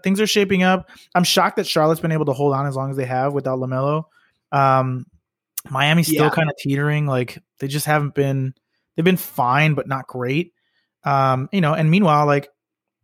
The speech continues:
Speaker 2: Washington's
Speaker 1: you know
Speaker 2: starting to step up a little bit. And
Speaker 1: Yeah.
Speaker 2: very, I think they make it into the play-in tournament, if I'm being honest. I don't know if they'll make the playoffs at
Speaker 1: I
Speaker 2: this
Speaker 1: mean,
Speaker 2: point.
Speaker 1: Dude, the way the way, the way that Chicago's been playing, you know, Toronto's
Speaker 2: Yeah.
Speaker 1: been really bad too, but, like,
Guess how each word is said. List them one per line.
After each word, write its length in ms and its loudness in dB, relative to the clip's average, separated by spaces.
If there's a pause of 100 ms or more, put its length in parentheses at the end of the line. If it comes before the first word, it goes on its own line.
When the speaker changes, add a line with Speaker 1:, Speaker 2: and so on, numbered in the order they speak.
(580)
Speaker 2:
Washington's 600 -2
Speaker 1:
you 20 -4
know 300 -4
Speaker 2:
starting 260 -4
to 340 2 (160)
step 340 -2
up 140 0
a 40 2
little 180 -2
bit. 300 -4 (200)
And 140 2
Speaker 1:
Yeah. 60 2
Speaker 2:
very, 240 2
I 100 4
think 240 -2
they 140 4
make 180 2
it 40 2
into 160 -6
the 80 -6
play-in 340 -4
tournament, 380 -10
if 80 -14
I'm 120 -6
being 180 -8
honest. 180 -8
I 40 -6
don't 100 -2
know 80 -2
if 80 -2
they'll 140 -2
make 200 -6
the 80 -10
playoffs 520 -2
at 80 -4
Speaker 1:
I 40 -4
Speaker 2:
this 120 0
Speaker 1:
mean, 60 0
Speaker 2:
point. 320 0 (240)
Speaker 1:
Dude, 140 -2
the 80 2
way 160 4
the 80 2
way, 140 4
the 180 0
way 100 2
that 120 0
Chicago's 360 0
been 120 0
playing, 360 0 (680)
you 80 -4
know, 160 0
Toronto's 320 2
Speaker 2:
Yeah. 80 2
Speaker 1:
been 60 2
really 140 2
bad 220 2
too, 180 0
but, 100 0
like, 200 0